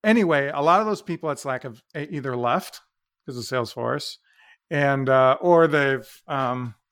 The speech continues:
you know, or, uh, you know, we've got back into their good graces.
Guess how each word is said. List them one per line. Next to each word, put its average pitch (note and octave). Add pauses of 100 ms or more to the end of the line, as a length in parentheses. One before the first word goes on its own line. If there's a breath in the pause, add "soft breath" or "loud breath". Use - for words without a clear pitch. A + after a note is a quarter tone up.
(1200 soft breath)
you E3
know, C3+
or, E3 (180)
uh, C3+ (400)
you F3+
know, C3
we've D3
got D#3+
back C3+
into B2+
their B2
good A2+
graces. -